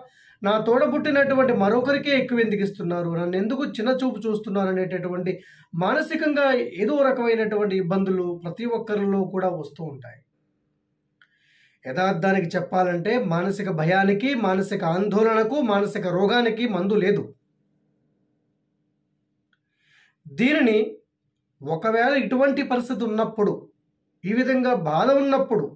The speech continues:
మానసికమైన ఇబ్బందులు ఉన్నప్పుడు, అలాగే శారీరక అనారోగ్యాలు ఉన్నప్పుడు కూడా మన భారతీయ సనాతన ధర్మంలో ఒక తత్వం ఉంది. అది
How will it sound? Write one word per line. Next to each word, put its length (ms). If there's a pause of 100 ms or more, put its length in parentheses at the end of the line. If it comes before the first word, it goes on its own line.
(140)
మానసికమైన 640
ఇబ్బందులు 400
ఉన్నప్పుడు, 360 (680)
అలాగే 220 (140)
శారీరక 460 (120)
అనారోగ్యాలు 640
ఉన్నప్పుడు 460
కూడా 180 (1040)
మన 220 (220)
భారతీయ 460
సనాతన 420 (100)
ధర్మంలో 440 (1800)
ఒక 140 (120)
తత్వం 380
ఉంది. 180 (240)
అది 100